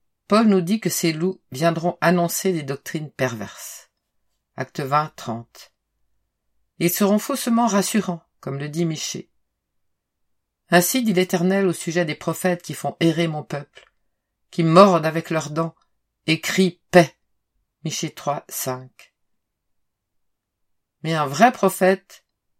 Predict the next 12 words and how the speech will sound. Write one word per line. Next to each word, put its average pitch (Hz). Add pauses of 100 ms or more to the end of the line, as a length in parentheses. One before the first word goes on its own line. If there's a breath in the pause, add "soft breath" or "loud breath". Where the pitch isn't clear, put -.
peut 156
déclarer 180
à 160
Israël 151
son 139
péché. - (560)
Verset 120
huit. - (800)
Il 151
dit 190
la 135
vérité 175